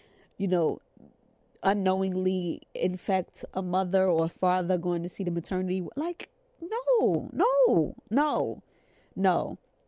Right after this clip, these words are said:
Or, or somebody infecting me and then me bringing something home to my son. It's, the risk for me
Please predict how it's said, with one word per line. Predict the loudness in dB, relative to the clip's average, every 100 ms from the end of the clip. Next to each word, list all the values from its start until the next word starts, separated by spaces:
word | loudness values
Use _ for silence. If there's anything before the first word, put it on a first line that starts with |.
| _ _ _ _
Or, | 0 0 2
or | 2
somebody | 2 -2 -2 -2 -2
infecting | -2 -4 -4 -2
me | -2 0
and | -2
then | -2
me | -2 -2
bringing | -2 -4 -4
something | -6 -4 -2
home | -2 -2 -4
to | -4
my | -4
son. | -4 -4 -2 -4 -8 -20 -20 -20 _ _
It's, | 0 2 2
the | 2 2
risk | 4 2 0 -12
for | -4 0
me | 0 0